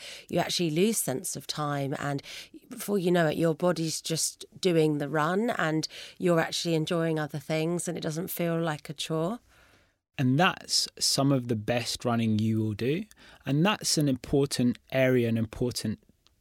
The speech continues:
Speaker 2: type of run that you need to keep consistent. If you keep those types of run consistent, they help you with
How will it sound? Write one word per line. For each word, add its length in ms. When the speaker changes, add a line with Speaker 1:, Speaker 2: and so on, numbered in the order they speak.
Speaker 2:
type 380
of 180
run 300
that 160
you 100
need 240
to 100
keep 440
consistent. 640
If 100
you 100
keep 200
those 180
types 300
of 100
run 160
consistent, 580
they 120
help 400
you 100
with 220